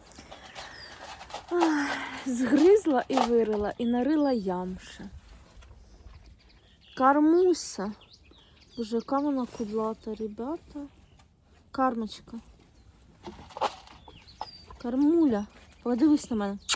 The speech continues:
Посмотри на мене. Вона зайнята. Кармеліта. Діма купив корм чотирнадцять кілограм. Карма. Боже, яка ти кудлата стала, це ужас.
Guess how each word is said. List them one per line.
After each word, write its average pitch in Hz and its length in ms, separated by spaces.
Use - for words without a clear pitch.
Посмотри 330 320
на 302 100
мене. 208 300
Вона 247 220
зайнята. 190 580
Кармеліта. 294 640
Діма 233 260
купив 240 400
корм 302 360
чотирнадцять 254 640
кілограм. 226 520
Карма. 214 520
Боже, 226 280
яка - 340
ти 277 160
кудлата 247 680
стала, 208 440
це - 200
ужас. 302 540